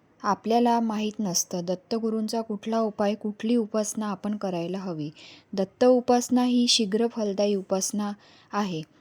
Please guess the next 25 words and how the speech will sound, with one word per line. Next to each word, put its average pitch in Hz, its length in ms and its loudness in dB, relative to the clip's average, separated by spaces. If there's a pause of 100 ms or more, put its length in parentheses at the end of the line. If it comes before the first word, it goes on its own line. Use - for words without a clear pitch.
(100)
दत्तगुरू 247 540 2
हे 254 120 6
अत्यंत 233 500 2
दयाळू 220 460 4
आणि 226 220 0
प्रेमळ 208 400 -2 (120)
तसेच 214 300 -2
मायाळू 185 380 -2
दैवत 165 400 -4
आहे. 160 240 -10 (360)
अगदी 196 280 0
संततीची 240 680 0
समस्या, 214 520 -2
गृहकलेश, 196 800 -4
वास्तुदोष, 233 680 -2
मनशांती, 214 600 -4
इतर 233 240 -2
कुठल्याही 233 340 -2
प्रकारचे 233 440 -4
दोष 220 300 -4
असू 202 320 -6
द्या, 180 260 -6 (520)
पितृदोष 240 520 2
असतील, 240 320 0
मानसिक 220 440 0